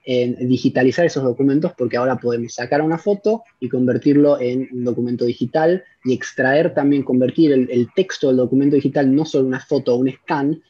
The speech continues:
sino convertirlo en texto para poner en un procesador de textos. Am, eso es una de las muchas cosas que se pueden hacer, obviamente, pero también, como vos decís, eh, hay otras fricciones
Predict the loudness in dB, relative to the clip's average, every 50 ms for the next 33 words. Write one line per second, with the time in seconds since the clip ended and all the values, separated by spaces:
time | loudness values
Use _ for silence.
0 | _ _ _ -4 -2 0 2 2 2 2 4 2 2 4 4 2 2 0 0 -2
1 | -2 -4 -4 -4 -2 -2 -2 -2 -4 -4 -4 -4 -2 -2 -2 -2 -2 -2 -4 -6
2 | -6 -8 -6 -4 -2 -2 -2 -2 -2 -4 -6 -8 -10 -12 -14 -16 -16 -16 -18 _
3 | _ _ -20 -20 -20 -20 _ _ -6 -2 0 0 2 0 0 0 -2 0 0 0
4 | 0 -2 -4 -8 _ _ 0 2 2 2 2 2 0 0 -2 -2 0 2 2 2
5 | 2 0 -2 -4 -4 -4 -4 -4 -4 -2 -2 -2 -2 0 -2 -2 -2 -6 -4 -4
6 | -2 -2 0 0 0 -2 -2 -4 -6 -4 -2 0 -2 -2 -2 -6 -20 -20 -6 -2
7 | 0 0 2 2 2 4 4 4 2 2 0 -4 -6 _ _ _ _ _ _ _
8 | _ _ _ _ _ -4 0 2 4 4 4 2 2 0 0 2 2 0 0 -2
9 | -6 -6 -2 0 2 2 2 0 -2 -4 _ _ _ _ _ _ -2 0 0 0
10 | 2 0 0 0 0 -2 -2 -2 -4 -4 -2 0 0 2 2 0 0 -2 -6